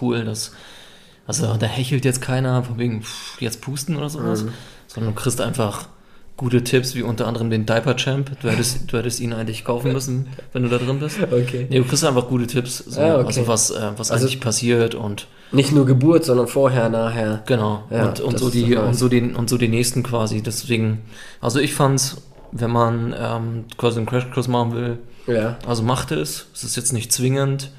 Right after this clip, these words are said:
Speaker 1: Ich glaub, dann ist es eher wichtiger, vielleicht so einen Erste-Hilfe-Babykurs zu machen oder so, ne?
Speaker 2: Ja, das wollen,
Speaker 1: Das
Speaker 2: das
Speaker 1: ist
Speaker 2: hat,
Speaker 1: eher,
Speaker 2: das hat
Speaker 1: das ist eher
Speaker 2: Natalia
Speaker 1: wichtig.
Speaker 2: irgendwie erst vor ein paar Tagen gesagt,
Speaker 1: Ja.
Speaker 2: dass wir den auf jeden Fall nochmal irgendwie nachschieben müssen, weil
Speaker 1: Mhm.
Speaker 2: auch bei Maya haben wir's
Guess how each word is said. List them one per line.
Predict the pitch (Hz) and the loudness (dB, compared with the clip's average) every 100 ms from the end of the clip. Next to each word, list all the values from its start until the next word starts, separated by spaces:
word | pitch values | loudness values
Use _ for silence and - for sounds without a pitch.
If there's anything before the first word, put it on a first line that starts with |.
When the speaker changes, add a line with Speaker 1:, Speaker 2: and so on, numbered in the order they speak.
| - - - - - | -20 -20 -20 -20 -12
Speaker 1:
Ich | 117 | -4
glaub, | - 120 | 2 4
dann | 123 117 | 4 0
ist | 113 | 0
es | 113 | -2
eher | - 117 117 | 0 -2 -2
wichtiger, | 110 117 110 | -2 0 0
vielleicht | 107 113 107 | 0 -2 -2
so | 107 | -2
einen | 107 | -4
Erste-Hilfe-Babykurs | 104 104 107 107 110 107 107 110 104 | -4 -4 -4 -4 -4 -4 -4 -6 -6
zu | - | -6
machen | 110 98 110 | -6 -8 -8
oder | 110 | -10
so, | 107 107 | -10 -8
ne? | 120 | -6
Speaker 2:
Ja, | 117 127 165 127 | -2 0 4 4
das | 113 - | 2 0
wollen, | 123 120 - | 0 0 0
Speaker 1:
Das | 117 | 0
Speaker 2:
das | 113 | 2
Speaker 1:
ist | 127 | 2
Speaker 2:
hat, | 120 | 2
Speaker 1:
eher, | 104 | 2
Speaker 2:
das | 127 139 | 2 0
hat | 143 - | -2 -2
Speaker 1:
das | 131 | 2
ist | 127 123 | 2 4
eher | 156 | 2
Speaker 2:
Natalia | 175 127 | 4 4
Speaker 1:
wichtig. | 110 110 117 | 2 2 2
Speaker 2:
irgendwie | 127 123 | 2 0
erst | 117 123 | 0 0
vor | 135 | 0
ein | 127 | 0
paar | 127 127 | 0 -6
Tagen | 147 156 120 107 107 110 | -6 -2 -2 -2 -4 -6
gesagt, | 110 107 101 | -4 -2 -2
Speaker 1:
Ja. | 107 | -4
Speaker 2:
dass | 104 | -4
wir | 113 | -2
den | 113 117 147 | -2 0 0
auf | 135 123 | 0 -4
jeden | 139 135 | -4 -2
Fall | 131 | -2
nochmal | 127 120 | 0 0
irgendwie | 117 117 | -2 -2
nachschieben | 135 135 98 98 | -4 -4 -6 -4
müssen, | 101 104 | -4 -4
weil | 110 110 | -2 0
Speaker 1:
Mhm. | 123 | 2
Speaker 2:
auch | 123 127 | 2 0
bei | 113 | -2
Maya | 135 143 120 | -2 -2 -2
haben | 110 | -4
wir's | 110 | -4